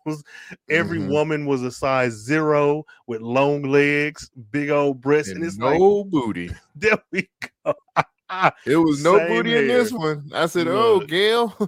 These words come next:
Speaker 2: <laughs> I said,
Speaker 1: <laughs>
Speaker 2: "Okay, Gail, no, no ass in this one too? How many, how, how many more years you gonna go without no booty?"
Speaker 1: Hey, look, she was doing Friends. She couldn't have no booty. So <laughs>
Speaker 2: Was Friends still on in, in two thousand?
Speaker 1: Yes, Friends was still on. Yep.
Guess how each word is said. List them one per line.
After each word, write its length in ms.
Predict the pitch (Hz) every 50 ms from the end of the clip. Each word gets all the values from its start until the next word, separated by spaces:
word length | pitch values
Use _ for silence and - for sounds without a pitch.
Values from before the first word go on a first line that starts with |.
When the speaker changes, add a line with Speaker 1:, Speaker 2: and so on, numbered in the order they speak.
| - -
Speaker 2:
<laughs> 180 | - - - -
I 60 | 165
said, 260 | 165 - 185 185 175 - 175 143 139 135 _ - -
Speaker 1:
<laughs> 400 | 135 _ - - 151 - - -
Speaker 2:
"Okay, 380 | 165 190 233 - 247 247 247 226
Gail, 380 | 170 175 185 196 214 214 214
no, 280 | 196 208 214 220 220 196 185 165 - _ -
no 280 | 160 156 160 190 220
ass 340 | 233 233 240 233 - - -
in 380 | - 196 180 113 147 175 180 175
this 220 | 175 220 269 320
one 180 | 311 302 311 294
too? 340 | - - 285 330 359 349 311 -
How 120 | - - 113
many, 280 | - 285 - 339 311
how, 220 | 277 - - - - _ _ _ -
how 80 | - - -
many 160 | - - 381 -
more 140 | - - -
years 340 | 156 160 175 180 170 - -
you 80 | 151
gonna 240 | - - 247 254 254
go 200 | 240 254 262 -
without 220 | 143 - 139 135
no 140 | 143 - 131
booty?" 480 | 123 - 185 190 196 185 165 - 107 90
Speaker 1:
Hey, 380 | 160 160 160 160 170 156 143 139
look, 280 | 135 143 139 135 131 127
she 100 | - -
was 140 | 202 196 170
doing 220 | 143 139 127 123
Friends. 380 | - - 156 156 147 135 127 117
She 100 | - -
couldn't 220 | 143 - 147 143 147
have 160 | 147 147 143
no 120 | 127 110
booty. 380 | 107 104 107 98 92 87 92 95 _ _ _ _ _ -
So 260 | - 160 170 165 160 208 185 -
<laughs> 60 | -
Speaker 2:
Was 160 | 180 196 160 196 190 -
Friends 280 | - 285 320 370 381 359
still 240 | - 370 359 339 320
on 180 | 320 349 349 370
in, 60 | 381 381 - -
in 160 | - - 370
two 140 | 370 392 392
thousand? 340 | 392 415 - - 135 -
Speaker 1:
Yes, 200 | - - - - -
Friends 420 | _ _ - 127 127 131 139 139 143
was 220 | 143 143 147 143
still 260 | 143 - 156 151 147
on. 380 | 147 147 131 107 101 98 101 104
Yep. 240 | 107 110 117 131 143